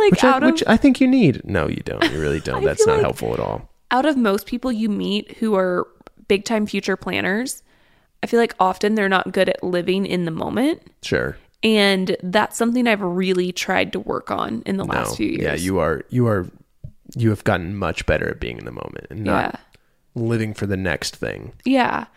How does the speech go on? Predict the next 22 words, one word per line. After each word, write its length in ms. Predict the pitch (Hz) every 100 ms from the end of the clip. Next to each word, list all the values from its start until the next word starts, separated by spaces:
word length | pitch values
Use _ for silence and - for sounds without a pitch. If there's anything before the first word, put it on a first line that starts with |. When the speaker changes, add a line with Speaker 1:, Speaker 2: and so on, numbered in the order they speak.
| - - -
Speaker 2:
'Cause 100 | 139
that, 180 | 202 220
I 60 | 139
think, 180 | 143 120
is 80 | 107
the 100 | 104
danger 360 | 101 95 98
you 80 | 95
can 80 | 80
get 80 | 82
into 260 | 67 -
with 180 | 67 -
doing 320 | - 76 71 -
long, 480 | 95 92 85 82 58
like, 200 | 104 107
just 260 | 127 - - -
only 280 | 110 107 101
long-term 460 | 104 98 95 98 95
planning, 360 | 101 87 82
is 100 | 87
you're 180 | - 85
always, 500 | 82 92 85 - -